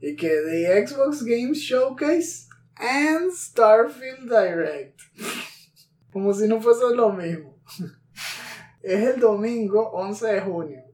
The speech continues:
Y va a ser en la noche para nosotros también, siete de la noche. Es decir, una de la tarde, hora del este. Obviamente todo el mundo quiere ver qué diablos van a decir de Starfield y por qué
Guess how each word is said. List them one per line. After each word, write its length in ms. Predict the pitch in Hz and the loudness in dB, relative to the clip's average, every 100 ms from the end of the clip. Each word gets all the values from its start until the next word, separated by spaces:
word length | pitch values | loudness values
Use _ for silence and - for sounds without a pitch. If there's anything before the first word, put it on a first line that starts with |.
| _ - | _ -10
Y 200 | 185 185 | 0 4
va 180 | 170 | 6
a 60 | 190 | 4
ser 380 | - 220 233 226 | 4 4 4 2
en 160 | 202 196 | -2 -4
la 160 | 190 | -4
noche 320 | 196 196 196 | -2 -2 -2
para 240 | 233 226 175 | 2 2 2
nosotros 500 | 151 - 170 202 - | -2 -2 0 0 0
también, 440 | 180 160 175 196 | 0 -2 -6 -10
siete 480 | - - 160 165 202 | -10 -4 -2 -2 0
de 100 | 220 | 0
la 160 | 190 - | 0 -4
noche. 400 | - - 220 214 | -10 -12 -14 -10
Es 80 | 151 160 208 | -8 -6 -4
decir, 260 | 233 - - | -6 -6 -12
una 300 | 156 170 185 | -6 -4 -2
de 60 | 202 | 0
la 180 | 175 151 | 2 0
tarde, 360 | 151 165 196 151 | -2 -2 -4 -4
hora 260 | 151 185 190 | -2 0 0
del 200 | 151 - | -2 -4
este. 460 | - - - - _ _ _ - 165 | -10 -14 -20 -20 _ _ _ 0 6
Obviamente 540 | 202 190 180 175 170 | 8 8 4 -2 -2
todo 220 | 165 175 | 0 -2
el 60 | 175 | -2
mundo 240 | 175 170 | -4 -4
quiere 240 | 170 170 170 | -2 2 4
ver 340 | 175 175 - | 4 2 -6
qué 380 | - 190 190 190 | 2 4 6 4
diablos 360 | 185 180 185 185 | 4 2 0 0
van 220 | 175 175 | -2 -4
a 40 | |
decir 200 | 170 160 | -4 -4
de 120 | 151 170 | -4 -6
Starfield 840 | - 170 170 180 175 180 185 160 | -4 -2 0 -2 -4 -6 -6 -6
y 80 | 160 | -4
por 300 | 170 156 156 | -2 -4 -2
qué 400 | 165 180 185 | 0 0 -2